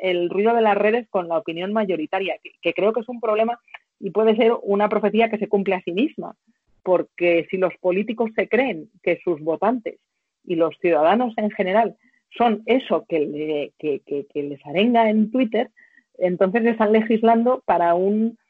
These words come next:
para un, un, un, un, un reflejo distorsionado como el callejón del gato de Valle Inclán, que no tiene que ver con el votante real, y eso a algunos,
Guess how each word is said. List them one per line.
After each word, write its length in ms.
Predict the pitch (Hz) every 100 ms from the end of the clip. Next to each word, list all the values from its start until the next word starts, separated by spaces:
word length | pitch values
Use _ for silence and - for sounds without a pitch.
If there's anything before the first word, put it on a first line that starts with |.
| - - -
para 300 | 180 170 156
un, 540 | 165 185 190 190 190
un, 280 | - 185 180
un, 0 |
un, 380 | - 180 170 175
un 220 | - 190
reflejo 720 | 202 202 - 226 220 247 262 - _ _ -
distorsionado 880 | 185 - 196 160 180 175 202 240
como 360 | 233 214 190 180
el 160 | 170 170
callejón 600 | 170 160 - 185 208 208
del 200 | 208 196
gato 380 | 208 202 220 214
de 280 | 196 180
Valle 300 | 175 170 160
Inclán, 340 | 160 190 233 254
que 180 | 208 185
no 360 | 190 202 262
tiene 260 | 262 233 214
que 120 | 190
ver 180 | 202 226
con 180 | 202 180
el 100 | 165
votante 420 | 165 180 202 196
real, 400 | 180 160 247 269
y 100 | 196
eso 160 | 196 233
a 40 |
algunos, 340 | 214 208 220